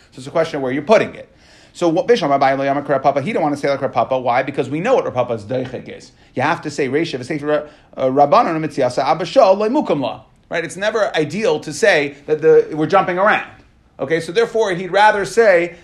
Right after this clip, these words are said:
that the, it's all the Rabbanan, and what's jumping around? Which, where the Keteris is in regards to which of the Neiros, either the five or the two, you're dealing with. El Rav Papa, my time, El Amar Kabaya. Why don't Rav Papa just say like Abaya?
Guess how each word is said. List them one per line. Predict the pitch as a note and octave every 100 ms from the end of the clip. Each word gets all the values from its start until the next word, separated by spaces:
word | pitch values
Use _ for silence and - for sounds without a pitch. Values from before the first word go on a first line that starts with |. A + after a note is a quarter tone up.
| _
that | C#3+ F#3+ F#3 E3+ E3 - - -
the, | D3+ E3 D#3
it's | D3+ -
all | F3+ G#3 G#3 F#3+
the | F3
Rabbanan, | D#3 C3+ A2+ C3 F#3 -
and | G3 A#3+ A3 G3+ E3
what's | G#3 D#3+
jumping | D3 F3+ F3 E3+
around? | D#3 E3 F#3+ G3+ - _
Which, | - B2+ G3 G3 -
where | C3 D3 G#3
the | G#3
Keteris | F#3 G#3 G3 F#3
is | G#3+ G#3+
in | F3 E3+
regards | E3 F#3 F3+ F3+
to | D#3+
which | D#3+ F#3+ -
of | - D#3
the | D3 D#3+
Neiros, | D#3 F#3+ F#3+ D3+ D3+
either | D3+
the | C#3
five | C#3 D3+ D3
or | C#3
the | C3
two, | C3
you're | A#2+ D#3
dealing | A3 A#2 F#2
with. | - _ - - -
El | F#3
Rav | D3+ D3
Papa, | D#3
my | D3 D3
time, | D3+
El | D3+
Amar | D3 D3
Kabaya. | D3+ C3+ C3+ C#3+ C#3+ C#3+ - -
Why | - -
don't | G#3+
Rav | -
Papa | G3+ E3
just | C#3+ -
say |
like | C#3 C3
Abaya? | B2+ A#3 -